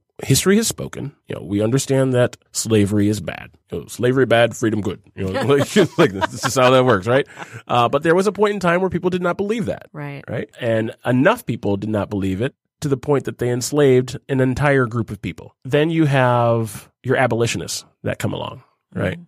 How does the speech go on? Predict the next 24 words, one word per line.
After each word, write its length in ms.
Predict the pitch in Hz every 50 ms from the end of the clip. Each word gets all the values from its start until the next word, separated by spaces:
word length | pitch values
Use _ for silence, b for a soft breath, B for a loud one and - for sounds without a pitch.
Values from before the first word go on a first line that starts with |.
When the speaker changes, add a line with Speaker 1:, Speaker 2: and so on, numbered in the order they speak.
| _ _
Speaker 1:
Uh, 420 | - 107 107 104 104 101 95 92 78 -
Frederick 320 | - - 123 107 110 101
Douglass, 540 | 92 107 104 98 95 90 80 - - - -
John 340 | - - 104 101 101 95 95
Brown, 540 | 92 98 98 98 92 85 82 80 82 104 - _ -
Harriet 280 | - - 117 110 104
Tubman, 420 | - - 107 98 92 78 76 - -
you 240 | - - - - 113
know, 60 | 104
the, 100 | 104 104
you, 240 | 110 104 104 104 104
you 140 | - - 107
have 100 | 101 110
your 140 | 110 104 104
abolitionists 480 | 101 95 95 95 92 - - 98 -
who 160 | - 92 92 B B B B B B B B -
come 140 | - 151 139
out 140 | 127 104
and 80 | 107 101
are 100 | 92 85 -
speaking 540 | - - - 185 180 - - 160 151 151 - -
out 280 | - 139 117 104 - _ -
against 320 | 107 110 110 104 95 -
slavery. 440 | - 110 92 85 78 - - 120 -